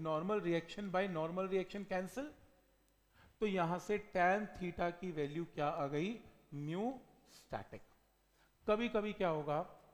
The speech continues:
Instead of giving coefficient of static friction, वो आपको angle of friction देगा। वो कहेगा angle of friction साठ डिग्री है,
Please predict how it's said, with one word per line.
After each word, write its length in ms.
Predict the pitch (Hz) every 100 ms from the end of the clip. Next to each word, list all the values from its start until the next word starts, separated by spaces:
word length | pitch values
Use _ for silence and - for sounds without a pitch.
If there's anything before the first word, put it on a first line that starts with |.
| - 240
Instead 540 | 269 254 - 190 180
of 180 | 190 175
giving 280 | 160 160 139 - - - _ _ _ -
coefficient 680 | 180 175 202 185 202 196
of 100 | 214
static 440 | - - 160 - 196
friction, 400 | 202 190 - 165 135 - _ -
वो 100 | 190
आपको 260 | 190 185 240 -
angle 300 | 185 185 180
of 80 | 180
friction 360 | 175 - 170 151
देगा। 280 | 131 107 98 - _ _ _ _ _
वो 100 | 160
कहेगा 280 | 185 185 196
angle 220 | 190 202 202
of 60 |
friction 240 | 190 208 214
साठ 320 | 185 175 175
डिग्री 280 | 196 175
है, 80 | 170